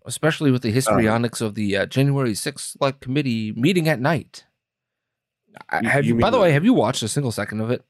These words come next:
Speaker 1: I haven't.
Speaker 2: No, I, I, I haven't. I mean, I've seen some clips here and there.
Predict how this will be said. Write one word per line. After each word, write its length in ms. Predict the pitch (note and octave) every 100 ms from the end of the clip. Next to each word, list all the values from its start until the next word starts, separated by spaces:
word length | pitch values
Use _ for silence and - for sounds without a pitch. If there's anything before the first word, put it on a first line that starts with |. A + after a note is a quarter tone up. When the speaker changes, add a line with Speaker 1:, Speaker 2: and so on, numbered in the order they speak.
| _
Speaker 1:
I 100 | A2+
haven't. 340 | A2 G#2 F#2 C3
Speaker 2:
No, 300 | D#3+ F3 E3+
I, 60 | C#3 D3 D#3+
I, 40 | E3
I 100 | -
haven't. 500 | D#3 D3 D3+ D#3 D#3+
I 120 | D#3 D3+
mean, 120 | D#3+
I've 140 | E3+
seen 160 | - G3+
some 180 | D#3+ B2
clips 280 | C3 -
here 140 | D#3 D3+
and 120 | D3
there. 300 | D3 D3+